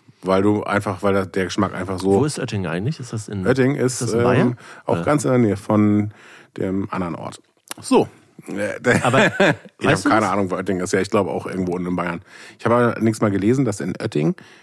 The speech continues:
Speaker 1: äh, also das Oettinger, die Brauerei Oetting, also die Oettinger Brauerei,
Speaker 2: <laughs>
Speaker 1: sponsort,
Speaker 2: Hast du mal einen
Speaker 1: äh,
Speaker 2: Kaffee für mich?
Speaker 1: Ja, ich, genau.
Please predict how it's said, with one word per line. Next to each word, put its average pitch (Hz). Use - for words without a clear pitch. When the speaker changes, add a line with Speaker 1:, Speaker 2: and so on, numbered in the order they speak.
Speaker 1:
äh, 101
also 104
das 98
Oettinger, 123
die 95
Brauerei 92
Oetting, 117
also -
die 165
Oettinger 117
Brauerei, 87
Speaker 2:
<laughs> -
Speaker 1:
sponsort, 143
Speaker 2:
Hast 117
du 107
mal 113
einen 110
Speaker 1:
äh, 110
Speaker 2:
Kaffee 120
für 131
mich? 135
Speaker 1:
Ja, 107
ich, 98
genau. 90